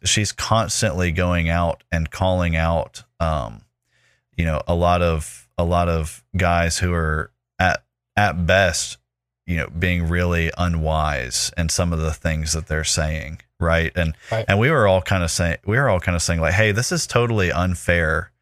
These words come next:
Speaker 1: to, to rely on Megan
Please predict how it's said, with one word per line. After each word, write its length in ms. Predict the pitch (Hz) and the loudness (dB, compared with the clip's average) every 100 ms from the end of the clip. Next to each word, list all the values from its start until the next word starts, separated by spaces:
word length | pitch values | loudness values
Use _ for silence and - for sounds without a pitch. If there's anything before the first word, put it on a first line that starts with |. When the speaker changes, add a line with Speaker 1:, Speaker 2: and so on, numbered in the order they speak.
| _ _ _ _ - | _ _ _ _ -2
Speaker 1:
to, 360 | 92 82 76 - _ _ _ _ _ - | 0 0 -2 -8 _ _ _ _ _ -4
to 140 | 95 | -2
rely 440 | 87 85 87 87 | 0 2 4 4
on 260 | 85 80 76 | 2 0 0
Megan 520 | 85 90 78 60 67 | 2 0 0 -6 -12